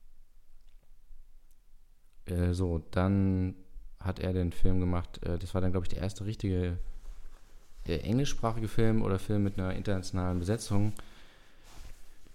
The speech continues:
Nämlich, äh, The Death and Life of John F. Donovan. Ja, auch da hat er dann, äh,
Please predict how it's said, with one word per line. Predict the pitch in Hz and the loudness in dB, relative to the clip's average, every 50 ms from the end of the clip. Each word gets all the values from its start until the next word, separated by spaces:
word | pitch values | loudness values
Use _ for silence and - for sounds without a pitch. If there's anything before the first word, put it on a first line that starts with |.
| - - - - - | -18 -14 -10 -2 2
Nämlich, | - 110 117 110 104 98 87 - - - - - - - - - - - - - - - - - - - - - - - - - - - - - | 6 8 10 10 10 10 8 6 6 4 6 8 12 12 12 12 10 8 2 2 -4 -2 -2 0 0 0 0 0 -2 -4 -6 -6 -8 -6 -2 2
äh, | 98 95 92 | 4 4 6
The | 101 92 85 | 6 6 8
Death | 113 120 139 143 127 - - - | 6 6 6 6 2 0 -2 0
and | - 113 110 101 | 2 2 4 4
Life | 98 95 90 87 90 90 92 95 92 - - - - | 6 6 6 6 6 6 4 4 2 4 4 4 6
of | 87 87 85 - - - - - - - | 6 6 8 8 8 8 6 0 -8 -2
John | 90 92 95 95 98 101 98 - - | 2 4 6 6 6 6 4 2 0
F. | - 80 80 82 87 - - - | 2 2 4 4 2 2 0 0
Donovan. | - 90 87 90 87 82 82 80 78 80 80 80 82 - - - - - - - - - - - - - - | 2 4 4 4 4 4 4 2 2 2 2 0 -2 -2 -4 -4 -6 -6 -4 -4 -4 -4 -4 -8 -10 -8 -2
Ja, | - 80 78 - - | 0 2 2 2 0
auch | - - - | 0 0 2
da | - 80 78 80 101 120 135 127 - - - - - - - - - - - - - - - - - - - - - - - - - - - - - - - - - - - - - - - - - | 4 4 4 4 4 2 2 0 -2 -6 -8 -6 -2 -2 0 0 -2 -2 -6 -6 -6 -6 -6 -8 -8 -8 -8 -6 -6 -6 -6 -6 -8 -8 -10 -10 -10 -10 -10 -10 -10 -12 -12 -14 -14 -12 -12 -8 -2
hat | - 95 101 | 0 2 4
er | 98 92 | 4 6
dann, | 95 95 95 98 98 98 - - - - - - - - - - - - - - - - - - - - - - - - - - 123 110 113 - - | 6 6 6 6 6 6 6 4 2 0 -2 -6 -6 -6 -10 -12 -12 -14 -16 -16 -16 -14 -12 -12 -12 -10 -12 -12 -12 -14 -14 -10 -10 -8 -6 -2 0
äh, | 101 98 - 104 | 2 2 2 2